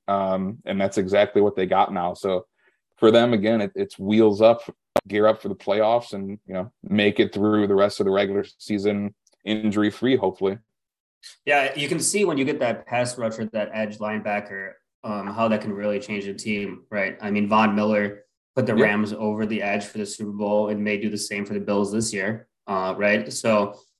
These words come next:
Speaker 2: that's kind of that last piece that really locks everything into place, I feel like, for a defense. Getting consistent pressure without having to blitz is just the key
Speaker 1: Mm-hmm.
Speaker 2: to playoff success.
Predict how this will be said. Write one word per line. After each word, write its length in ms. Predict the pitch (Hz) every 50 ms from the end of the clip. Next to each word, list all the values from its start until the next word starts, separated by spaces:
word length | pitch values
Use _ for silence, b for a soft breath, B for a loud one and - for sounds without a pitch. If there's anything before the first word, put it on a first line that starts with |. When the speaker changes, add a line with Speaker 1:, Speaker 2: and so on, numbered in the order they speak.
| _ _
Speaker 2:
that's 180 | - 113 113 -
kind 160 | - 135 127
of 60 | 117
that 180 | 110 107 101 101
last 380 | 107 104 107 107 - - -
piece 340 | - - 110 113 117 113 -
that 140 | 113 104 98
really 140 | 107 107 101
locks 360 | 101 101 98 104 - - -
everything 280 | 107 104 104 101 101 101
into 160 | 98 98 98
place, 340 | - - 107 101 98 - -
I 100 | 101 98
feel 160 | - - 101
like, 180 | 95 95 - -
for 140 | - 104 101
a 100 | 95 90
defense. 440 | 107 104 98 - 98 95 92 - -
Getting 200 | - 110 107 110
consistent 520 | - 107 107 - - 113 - - 110 -
pressure 280 | - 110 104 - - 104
without 260 | 95 - 101 101 98
having 160 | 98 95 92
to 60 | 92
blitz 480 | 90 - 101 101 92 90 87 - - - -
is 300 | 107 95 - - - _ -
just 200 | - 110 110 -
the 60 | -
key 220 | - - - 110 107
Speaker 1:
Mm-hmm. 180 | 208 202 113 110
Speaker 2:
to 40 | 101
playoff 240 | 110 101 95 95 -
success. 600 | - 98 - - - 104 92 90 - - - _